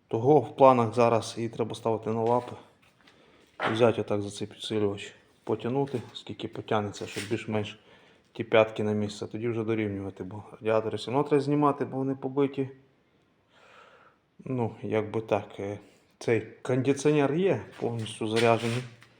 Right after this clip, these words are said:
Все, а охолождайки немає.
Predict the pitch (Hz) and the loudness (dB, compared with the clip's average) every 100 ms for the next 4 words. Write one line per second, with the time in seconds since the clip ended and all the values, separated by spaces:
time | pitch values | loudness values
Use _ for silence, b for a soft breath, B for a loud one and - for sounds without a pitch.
0 | b b b b _ - - 110 - 110 | b b b b _ -10 -8 -8 -6 -8
1 | 107 B B B B _ _ _ - - | -8 B B B B _ _ _ -20 -20
2 | _ _ _ _ - - - - 120 139 | _ _ _ _ -20 -20 -10 -6 -2 2
3 | 131 131 123 143 151 151 170 143 B B | 4 4 8 8 8 6 2 2 B B
4 | 120 117 135 131 113 104 101 107 104 | -8 -4 -4 -2 -2 -2 -4 -4 -6